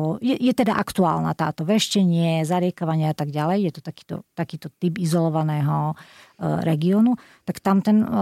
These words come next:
hlavný hrdina, ten Nikola, my sme tam zmenili trošku aj tie mená, pretože sme nechceli vlastne tých pozostalých a tak ďalej ako keby spomínať, čiže my sme tie mená trošičku pomenili, aj jeho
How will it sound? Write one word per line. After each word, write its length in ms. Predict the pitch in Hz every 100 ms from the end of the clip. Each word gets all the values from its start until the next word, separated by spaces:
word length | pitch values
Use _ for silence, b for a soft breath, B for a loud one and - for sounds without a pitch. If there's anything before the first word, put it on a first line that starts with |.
| 180 185
hlavný 320 | 170 180 202
hrdina, 540 | 170 151 170 196 196 196
ten 240 | - 160 156
Nikola, 600 | 156 170 - 220 226 247 - b b
my 160 | 262
sme 160 | 269 226
tam 80 | 175
zmenili 400 | 156 185 196 175
trošku 320 | 180 - 175
aj 80 | 160
tie 80 | 165
mená, 400 | 151 156 160 165
pretože 400 | 151 151 151 151
sme 160 | 156
nechceli 320 | 147 - 160
vlastne 320 | 151 156 - 165
tých 160 | 151
pozostalých 640 | - 156 156 - 156 147 156
a 20 |
tak 140 | 147
ďalej 480 | 147 151 156 165 160
ako 160 | - 160
keby 140 | 160
spomínať, 400 | - 156 165 170
čiže 220 | 160 156 151
my 100 | 160
sme 80 | 170
tie 160 | 165 156
mená 240 | 165 156
trošičku 480 | 147 139 - - -
pomenili, 560 | 156 170 175 165 165
aj 120 | 147 143
jeho 220 | 151 143